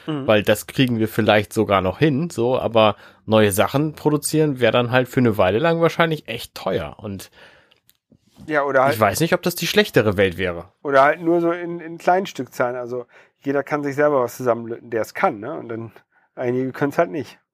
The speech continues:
Speaker 2: Naja, klar, aber, aber da kannst du dann halt auch keine zweiunddreißig Waf-, äh, Millimeter, äh, Nanometer Wafer irgendwie basteln, sondern da baust du dir dann halt deine z-, zweiundvierzig Zentimeter Wafer, so.
Speaker 1: Ja, ja, ja. Ja.
Speaker 2: Ja, ist schon spannend.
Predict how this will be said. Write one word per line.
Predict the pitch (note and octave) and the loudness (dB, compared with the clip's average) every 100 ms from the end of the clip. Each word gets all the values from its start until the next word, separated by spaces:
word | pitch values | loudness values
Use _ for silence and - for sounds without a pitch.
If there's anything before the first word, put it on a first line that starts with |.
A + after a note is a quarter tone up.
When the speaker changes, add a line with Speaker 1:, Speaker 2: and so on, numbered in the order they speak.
| - | -8
Speaker 2:
Naja, | A2+ D3+ | -2 -2
klar, | - G3 G2+ | 0 0 0
aber, | G2+ A2 G#2 - _ _ _ - | -2 -2 -4 -6 _ _ _ -10
aber | A#2+ A#2+ | -2 0
da | B2 | 2
kannst | D3+ C#3+ | 0 0
du | |
dann | C#3+ C3+ | 2 2
halt | C3+ | 2
auch | B2+ | 0
keine | - C#3 C3+ | 0 0 0
zweiunddreißig | - C3+ C3+ A#2+ B2 B2 | 0 0 2 0 0 0
Waf-, | C3+ D#3 A2+ | 0 0 0
äh, | B2 B2 | 0 2
Millimeter, | B2+ C3 C3 D#3+ C#3+ B2 A2 - | 2 0 0 2 2 4 2 -2
äh, | A2+ | -6
Nanometer | A#2 B2+ C3 B2 B2+ B2 A2+ | -2 -2 0 0 0 2 2
Wafer | D#3+ - A2+ F#2+ | 2 2 2 2
irgendwie | A2 G#2 | -4 -4
basteln, | G#2 G#2+ - D3 C3+ | 0 -2 0 -2 0
sondern | A#2+ B2 B2 B2 - - _ | 2 4 2 -2 -16 -20 _
da | B2 | 0
baust | C3 B2+ | 2 2
du | D3 | 2
dir | C#3 C#3 | 4 4
dann | C3+ B2 | 2 2
halt | D3 C3+ | 2 4
deine | C#3+ C#3 - | 4 2 0
z-, | - - A#2+ | -12 -12 -2
zweiundvierzig | C#3+ C3 C#3 C#3+ C3 | 0 0 0 -4 -2
Zentimeter | - F3 E3 A#2+ A2 G2+ | 0 2 2 2 2 2
Wafer, | G2 G2 A2+ G#2+ | 2 0 0 -2
so. | G#2+ G#2 - | -2 -2 2
Speaker 1:
Ja, | D3+ B2 - | 2 0 -4
ja, | D3+ C3 - | -4 -4 -4
ja. | C3+ A2+ A3 A3+ - _ _ _ _ _ _ _ _ _ - - - - - - - - - - _ - | -8 -8 -10 -12 -14 _ _ _ _ _ _ _ _ _ -20 -20 -20 -20 -20 -20 -20 -20 -20 -20 _ -2
Ja. | - D3 | 0 0
Speaker 2:
Ja, | D3+ E3+ | 0 -2
ist | - | 0
schon | D#3 | -2
spannend. | D#3 - D3 G2+ G#2 | 0 2 2 0 -8